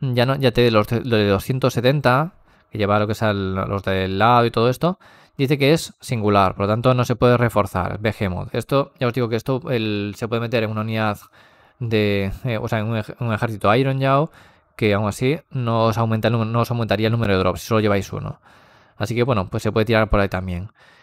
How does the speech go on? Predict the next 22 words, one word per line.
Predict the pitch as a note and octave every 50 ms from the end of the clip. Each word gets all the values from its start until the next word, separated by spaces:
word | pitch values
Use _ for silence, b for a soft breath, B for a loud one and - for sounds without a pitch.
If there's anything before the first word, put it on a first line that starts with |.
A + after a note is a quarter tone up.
| b b b b b b _
Y | - C#3 A#2 A2
veremos, | G#2 G#2 G2+ G2+ G#2+ G2+ -
eh, | - G#2 G2 F#2+ F#2 F#2 F#2 F#2 F#2 G2 A2
nada, | - G#2 F#2
el |
ejército | G2 G2 A#2 A2+ A2 A#2+
de | A2 G#2
renombre. | G2 F#2+ F2+ F2+ F2 F#2+ - - - _ - -
Aquí | A#2 A#2 - B2
estos | - B2 A#2 A2+
dos, | A#2+ G#2+ F#2 -
líder, | B2+ B2+ D3 D3+ D#3+ E3 D#3+ E3 F3 E3 E3+ _
ya | - A#2
decimos | G#2 G#2+ A#2 A2 G#2 -
que | - A2+
este, | A2+ A2+ - - A#2 G2 F#2 - - A#2 G#2
el | F#2+ F#2+ F#2+ F#2+
Zogotan | - - G#2 G#2 G#2+ G#2 G#2 G#2 G#2+ G2+ F#2+
Masa, | - A#2+ A#2 A2+ - - G2+ F#2 F2 - _ _
es, | - A#2 A2 G#2+ - -
eh, | G2+ F#2+
único. | A2+ B2 C#3 D3 C#3+ - E3 D#3+ F3 F#3